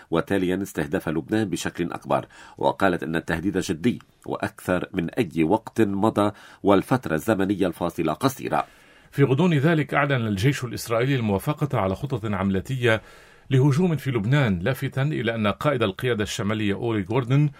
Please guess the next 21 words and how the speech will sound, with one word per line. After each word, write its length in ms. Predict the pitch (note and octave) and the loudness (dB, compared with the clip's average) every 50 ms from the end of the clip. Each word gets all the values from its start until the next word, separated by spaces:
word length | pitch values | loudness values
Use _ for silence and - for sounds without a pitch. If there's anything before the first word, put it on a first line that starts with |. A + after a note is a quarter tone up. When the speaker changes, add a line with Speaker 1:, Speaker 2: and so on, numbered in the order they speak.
| - - - - | -16 -20 -20 -4
Speaker 2:
ورئيس 480 | - A#2 A2+ G#2+ A2 C#3 F3 D3 - - | 0 2 4 4 2 0 -2 -4 -2 0
مديرية 500 | C3+ A#2+ G#2+ G2 G2+ G2+ G#2 A#2 C3 A#2+ - | 2 2 2 2 0 0 0 -2 -2 -4 -2
العمليات 640 | - G#2 F#2 F#2+ G2 F#2 F#2+ A#2+ C3+ B2+ A2+ - - | -2 -4 -2 -2 -2 -2 -2 -2 -2 -2 -4 -4 -6
أجريا 420 | B2+ G2+ F2+ G2 G#2 G#2 A#2 C3+ | -6 -4 -2 -2 0 0 0 0
تقييما 540 | C3 - A2+ - - - B2+ C3+ A#2+ G#2+ F#2+ | 0 -2 -6 -6 -4 -4 -2 0 0 0 0
مشتركا 520 | F2 F2 E2 - - B2 A#2 A2 - A#2+ | 0 -2 -4 -4 -2 -2 -2 -2 -2 -2
للوضع 540 | A2 A2 G2 G2 G2+ G#2 B2 C#3 C3 A#2 A#2 | -2 -2 -2 -2 -2 0 0 0 0 -2 -2
في 100 | - - | -4 -6
القيادة 360 | A2+ - - C3+ C#3 C#3 C3 | -10 -6 -2 -2 0 0 0
الشمالية، 640 | B2 - - B2+ A2 A2+ A#2+ B2 G#2+ G2 F#2 E2+ D2 - - - - - - | -2 -2 -2 -2 0 0 0 0 2 2 2 2 0 -4 -10 -20 -20 -14 -2
وأنه 320 | A2+ A2+ G#2+ G#2 G2 F#2 | 2 2 4 4 2 0
تم 260 | F#2+ - D3+ D3+ C#3+ B2+ | 0 0 2 2 2 2
اتخاذ 540 | A#2 - - G2 - - - - G2+ G2+ F#2+ - | 0 -2 -6 -6 -2 0 0 0 0 -2 -2 0
قرارات 520 | - A#2+ A#2 G#2+ G#2 G#2+ B2+ C#3 C3+ - | 0 2 2 2 2 0 0 0 0 -2
بخصوص 640 | C3 A#2+ G2+ G2+ - - G#2 - - G2 F#2 - - | -4 -2 -2 -4 -4 -6 -10 -6 -6 -6 -6 -6 -4
مواصلة 500 | G#2 G#2 G2+ F#2+ F#2+ F#2 - C#3 C3 A#2+ | -2 0 0 0 0 0 -2 -2 -2 -2
تسريع 520 | - - G#2+ - G#2 - - - B2 A#2 G#2+ | -2 -4 -8 -8 -8 -8 -6 -2 -2 -2 -2
استعدادات 640 | G2+ - - A#2 F#2+ F#2+ G2+ A2 G#2+ C#3+ C3 F#2 | -2 -2 0 0 0 2 0 0 2 2 0 0
القوات 540 | G2 F#2+ - - A#2+ A2 G#2+ A2 G#2 G2 - | -2 -8 -6 -4 0 2 2 2 2 2 0
في 80 | - C3 | -4 -4
الميدان. 420 | C#3 C3 C3+ C#3 B2 A#2+ G2 D#2+ | -2 0 0 2 4 2 2 2